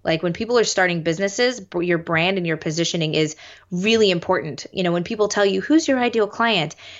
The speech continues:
and you're going, "Oh, well, you know, it's a, it's everybody." That's, that's not the right, right plan. Or if they go, "Oh yeah, my ideal client, well, it's, you know, women between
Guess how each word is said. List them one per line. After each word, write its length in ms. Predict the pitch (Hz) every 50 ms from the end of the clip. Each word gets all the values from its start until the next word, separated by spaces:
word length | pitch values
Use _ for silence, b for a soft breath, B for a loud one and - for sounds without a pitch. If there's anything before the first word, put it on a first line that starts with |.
| B -
and 100 | 175 175
you're 100 | 180 185
going, 260 | - 196 196 196 214
"Oh, 260 | - - 339 285 185 165
well, 360 | 170 180 180 175 175 180 B B B B _
you 100 | - 277
know, 220 | 220 170 160 185
it's 240 | - - 214 - -
a, 300 | 202 185 180 180 180 - - -
it's 240 | - 202 208 - -
everybody." 640 | 254 277 254 240 202 175 160 147 - - - - - _ _ _ _ _ -
That's, 260 | - 175 175 - - -
that's 200 | - 185 165 -
not 260 | 196 185 165 165 -
the 60 | 170
right, 300 | 156 165 165 160 156 -
right 180 | - 165 160 -
plan. 420 | - - 151 139 127 151 220 240 -
Or 380 | - 247 269 285 262 226 214 202
if 140 | 196 185 -
they 100 | 208 190
go, 120 | 208 208
"Oh 140 | - 277 311
yeah, 160 | 320 320 302
my 160 | 277 269 233
ideal 220 | 240 262 254 269 269
client, 320 | - - 254 220 165 -
well, 120 | 196 220
it's, 180 | 247 254 - B B B B B B
you 100 | - 240
know, 100 | 226 214
women 380 | 196 180 202 202 196 220 247 247
between 360 | 226 214 - - 196 190 185